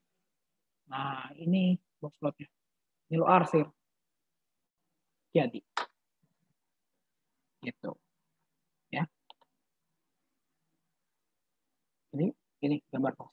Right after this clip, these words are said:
plot. Ntar kalau misalkan lu manual, berarti pakai penggaris ya, sama lihat ukurannya.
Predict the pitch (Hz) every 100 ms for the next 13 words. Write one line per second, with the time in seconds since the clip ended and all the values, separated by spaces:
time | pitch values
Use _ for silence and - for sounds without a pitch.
0 | - - _ _ _ 175 196 175 165 165
1 | 156 156 156 156 160 151 156 190 180 170
2 | 202 170 160 151 151 180 143 - _ 156
3 | 160 165 165 160 156 147 127